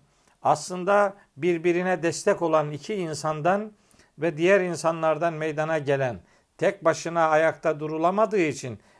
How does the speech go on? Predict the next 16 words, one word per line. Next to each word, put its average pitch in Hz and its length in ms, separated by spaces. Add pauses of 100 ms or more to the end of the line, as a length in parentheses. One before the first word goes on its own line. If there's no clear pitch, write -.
(120)
birbirine 160 600
yaslanarak, 160 720 (300)
birbirinden 160 800
destek 160 360
alınarak 160 600 (380)
ayakta 147 460
durması 151 440
sağlanan 147 640 (540)
bir 143 260
kurum 165 360
manasında 135 880
aile, 156 520 (500)
erkeksiz 156 800 (280)
ve 139 260
kadınsız 147 760 (480)
düşünülemeyecek 185 1200